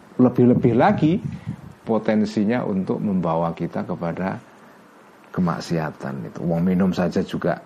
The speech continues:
padahal kan minum itu lebih ringan daripada makanan,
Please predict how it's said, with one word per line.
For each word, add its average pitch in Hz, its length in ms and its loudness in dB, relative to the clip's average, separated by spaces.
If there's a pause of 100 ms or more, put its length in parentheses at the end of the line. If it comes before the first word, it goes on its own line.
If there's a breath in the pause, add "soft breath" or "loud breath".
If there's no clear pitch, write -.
(720)
padahal 87 320 0
kan 113 80 2
minum 101 320 4
itu 107 320 2 (1200)
lebih 90 240 0
ringan 175 320 4
daripada 80 320 -4
makanan, 90 440 2